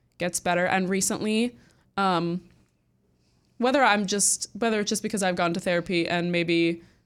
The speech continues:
have anxiety meds now, or I'm just, you know, kind of immersing myself into the, maybe, like, immersion therapy, you could call it, but I'm definitely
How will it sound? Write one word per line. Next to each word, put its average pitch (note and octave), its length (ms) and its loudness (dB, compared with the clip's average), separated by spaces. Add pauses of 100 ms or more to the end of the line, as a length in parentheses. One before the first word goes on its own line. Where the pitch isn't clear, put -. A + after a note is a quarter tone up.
have E3+ 480 0
anxiety F3+ 500 2
meds E3+ 300 -2
now, E3+ 380 0
or F#3+ 480 2 (280)
I'm F#3+ 200 2
just, F#3 320 -2
you A3+ 80 2
know, F3 220 -4 (1200)
kind G#3 200 0
of F#3+ 140 -2
immersing G3 500 -2
myself G#3 580 -2
into A3 380 -2
the, A3 340 -2 (520)
maybe, G#3+ 180 0
like, G3+ 140 0
immersion G3+ 440 0
therapy, G#3 360 0
you A3 100 0
could A3+ 140 -4
call A3 220 2
it, A#3 140 -2
but F#3+ 300 0 (1040)
I'm G#3+ 100 0
definitely F#3+ 760 0